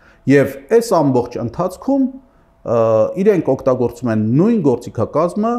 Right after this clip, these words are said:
որով իրենք աշխատել էին մինչև երկու հազար տասնութ թվականը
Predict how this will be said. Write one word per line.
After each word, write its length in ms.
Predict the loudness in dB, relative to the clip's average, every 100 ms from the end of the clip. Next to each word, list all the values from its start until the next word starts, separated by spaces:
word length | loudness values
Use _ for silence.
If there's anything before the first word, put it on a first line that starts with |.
| -8 -6
որով 480 | -2 0 2 -2 -6 -20 _ -20 -6
իրենք 420 | 0 2 2 -2 -10 -20 -4
աշխատել 600 | -2 0 -2 0 0 0
էին 240 | -2 -4 -8 -14 _ _ _ -2
մինչև 340 | 0 2 2 2
երկու 280 | 0 0
հազար 260 | -2 -2 -4
տասնութ 540 | -4 -4 -2 -2 -4 -8
թվականը 580 | -4 -4 -2 -4 -6